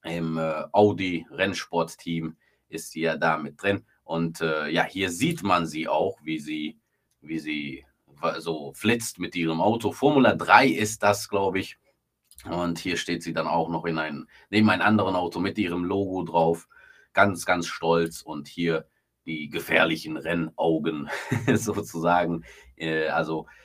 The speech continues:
sie hat auch sehr schöne Ergebnisse schon erzielt in diesem jungen Alter.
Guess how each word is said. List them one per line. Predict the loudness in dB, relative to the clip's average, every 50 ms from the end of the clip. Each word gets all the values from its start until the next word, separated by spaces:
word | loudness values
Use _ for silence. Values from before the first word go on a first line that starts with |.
| _ _ _
sie | 2 2
hat | 4 4 4
auch | 2 2 2
sehr | 2 4 4
schöne | 4 4 2 4 6 6 6 6
Ergebnisse | 4 4 4 4 4 4 2 -2 -4 -4 -6
schon | -4 -4 -2 -2 -2
erzielt | -4 -4 -6 -4 -2 -2 -2 -2
in | -2 -4 -2
diesem | -4 -4 -2 -2 0
jungen | 0 0 0 0 0
Alter. | 2 2 2 2 6 4 4 4 4